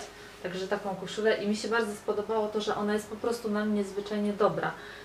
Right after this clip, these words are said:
Czyli, e, rękawy są dobre, nie są przykrótkie, bo ja zazwyczaj mam,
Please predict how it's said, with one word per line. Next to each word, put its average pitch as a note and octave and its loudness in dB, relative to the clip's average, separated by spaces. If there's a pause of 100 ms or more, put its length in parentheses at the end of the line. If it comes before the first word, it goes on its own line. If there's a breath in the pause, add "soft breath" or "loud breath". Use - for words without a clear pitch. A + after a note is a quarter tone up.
(140 loud breath)
Czyli, F#3+ 4
e, E3+ -2
rękawy G#3+ 4
są G#3 0
dobre, G3+ 4
nie G3 -4
są G3+ -4
przykrótkie, G3+ -2
bo F#3+ 0
ja F#3 4
zazwyczaj F3+ -4
mam, E3+ 0